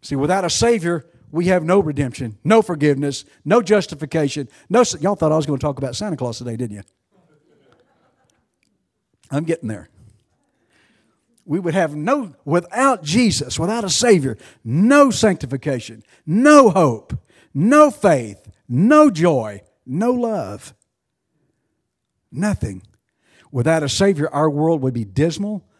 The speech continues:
our world would be dead, our world would be diluted. Without a Savior, our end would be destruction and eternal punishment. Many people sit on pews today because they just want to skip and miss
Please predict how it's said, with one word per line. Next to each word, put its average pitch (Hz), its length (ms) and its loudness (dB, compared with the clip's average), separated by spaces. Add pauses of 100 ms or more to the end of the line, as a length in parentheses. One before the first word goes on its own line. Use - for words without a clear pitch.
our 131 160 -4
world 139 320 0
would 123 120 -2
be 117 120 -2
dead, 156 520 -2 (920)
our 139 120 -2
world 131 260 0
would 110 120 -4
be 131 100 0
diluted. 110 480 -4 (140)
Without 135 280 -2
a 127 60 -4
Savior, 196 500 2 (200)
our 147 220 -2
end 208 320 2
would 147 220 0
be 202 180 2
destruction 190 760 -2 (300)
and 147 140 0
eternal 147 500 -4
punishment. 117 680 -12 (840)
Many 180 220 -2
people 185 300 -2
sit 202 160 0
on 175 100 -2
pews 208 240 0
today 165 220 0
because 151 280 -4
they 175 120 0
just 170 200 -6
want 165 200 -4
to 120 60 -6
skip - 480 0 (220)
and 127 200 -2
miss 180 360 0